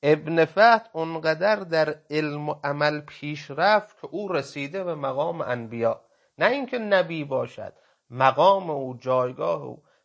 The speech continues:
پا جای پای انبیا گذاشت."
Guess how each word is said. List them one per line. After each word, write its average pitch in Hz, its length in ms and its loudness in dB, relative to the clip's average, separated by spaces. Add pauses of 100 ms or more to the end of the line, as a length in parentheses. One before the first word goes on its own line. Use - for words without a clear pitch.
(120)
پا 220 340 8
جای 196 400 0
پای 160 340 -4
انبیا 120 580 -6
گذاشت." 113 500 -16